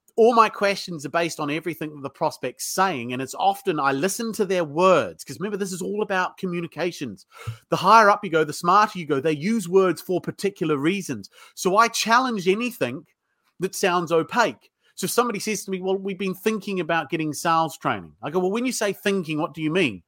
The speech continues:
'Cause what does that mean? We've just come up with the idea this morning. We've actually been talking to other sales trainers. Uh, what does thinking mean?" So then, then they say, "Well, when I say thinking,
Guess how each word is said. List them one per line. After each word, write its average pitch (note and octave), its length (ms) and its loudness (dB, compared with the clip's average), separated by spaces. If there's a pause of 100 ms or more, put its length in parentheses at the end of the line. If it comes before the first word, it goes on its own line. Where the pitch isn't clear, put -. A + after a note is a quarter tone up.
(100)
'Cause G#3+ 120 0
what D4+ 120 10
does B3+ 100 2
that A3 200 4
mean? A3 280 -2 (260)
We've F3+ 140 2
just - 240 2 (200)
come E3+ 180 4
up - 140 8
with - 120 -2
the F#3 100 4
idea D#3+ 340 6
this C#3 220 -6
morning. F3 380 0 (160)
We've G3 160 2
actually F#3+ 400 0
been F3 240 0
talking F#3+ 400 8
to E3 160 2
other D3+ 160 2
sales F3 360 2
trainers. B3 480 -4 (440)
Uh, F3 440 8
what B3 140 8
does B3+ 200 -2
thinking C#4 540 2
mean?" A3+ 360 -2 (160)
So B3 180 -4
then, A3 320 -4
then A#3+ 160 0
they A#3 80 0
say, G#3+ 220 -2
"Well, A3 280 4
when A3+ 120 2
I A3 100 2
say E3+ 200 -2
thinking, D#3+ 520 -6